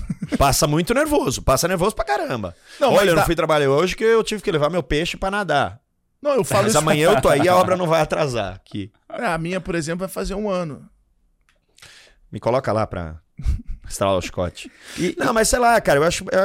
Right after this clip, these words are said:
Speaker 1: eu acho que, pô, a mudança é bom, né? Não enche o saco, a mesma coisa sempre. A rede social, olha a rede social.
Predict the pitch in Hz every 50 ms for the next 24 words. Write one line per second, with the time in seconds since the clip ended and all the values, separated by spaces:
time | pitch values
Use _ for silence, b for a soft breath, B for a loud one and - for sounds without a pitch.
0 | 202 - 190 196 208 - - - 208 180 147 - - - - 214 208 185 202 180
1 | 185 233 262 254 - - 147 120 139 139 127 110 117 147 170 165 185 247 - -
2 | 151 - - 170 175 175 - 143 131 156 196 185 151 139 - - 170 185 170 120
3 | 104 104 - - - 170 165 139 147 151 185 226 - - 214 - - - - 143
4 | 147 185 208 226 - - 370 - - 339 202 123 98 B